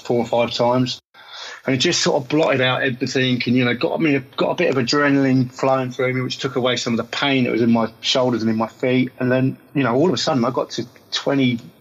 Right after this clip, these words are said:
twenty-one miles, and I thought, "Um, this is on, I, I can still do this." And by the time I got to twenty-four miles, I knew I'd got it. And of course, you know, the elation that comes with that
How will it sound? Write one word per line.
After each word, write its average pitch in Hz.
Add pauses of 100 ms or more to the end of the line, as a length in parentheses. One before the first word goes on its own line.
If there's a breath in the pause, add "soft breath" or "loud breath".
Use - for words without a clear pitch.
(120)
twenty-one 135
miles, 139
and 139
I -
thought, -
"Um, 147
this 185
is 123
on, 151
I, 131
I 143
can 165
still 123
do 160
this." - (420 loud breath)
And 120
by 131
the 127
time 170
I 151
got 127
to -
twenty-four 123
miles, 110
I 120
knew 120
I'd 95
got 147
it. 113
And 131
of 131
course, 131
you 131
know, 110
the 113
elation 131
that 117
comes 113
with 151
that 113